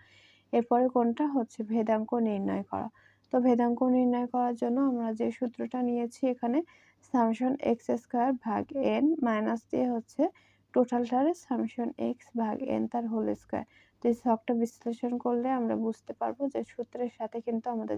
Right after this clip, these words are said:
যে ঘরগুলো লাগছে, just সেই ঘরটা নিয়েছি। লাগছে কোনটা? একটা হচ্ছে লাগছে সামেশন এক্স স্কয়ার, আর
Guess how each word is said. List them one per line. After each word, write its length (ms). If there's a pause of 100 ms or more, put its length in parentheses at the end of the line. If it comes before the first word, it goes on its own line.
যে 80 (120)
ঘরগুলো 400 (120)
লাগছে, 300 (480)
just 220 (120)
সেই 160 (100)
ঘরটা 300 (100)
নিয়েছি। 340 (420)
লাগছে 360 (100)
কোনটা? 300 (180)
একটা 260
হচ্ছে 200 (100)
লাগছে 260 (120)
সামেশন 400 (200)
এক্স 140 (160)
স্কয়ার, 280 (420)
আর 100